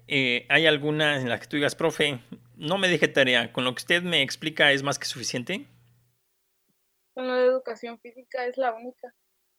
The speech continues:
Speaker 1: <laughs> Muy bien. Ya también tuvimos un programa en el que hablamos acerca de educación física, a lo mejor en el nivel de,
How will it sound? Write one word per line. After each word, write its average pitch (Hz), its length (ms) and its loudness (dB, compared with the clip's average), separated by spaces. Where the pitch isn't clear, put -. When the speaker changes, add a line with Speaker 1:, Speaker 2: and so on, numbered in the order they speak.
Speaker 1:
<laughs> 185 1000 -8
Muy 147 400 -4
bien. 143 300 0
Ya 151 140 2
también 175 200 4
tuvimos 160 380 4
un 151 100 -2
programa 143 400 6
en 135 60 4
el 113 80 0
que 120 80 2
hablamos 135 240 2
acerca 139 240 0
de 135 60 4
educación 123 400 -4
física, 147 420 2
a - 20 6
lo 123 80 -2
mejor 131 320 2
en 139 100 -2
el 117 120 -2
nivel 123 240 0
de, 120 260 -4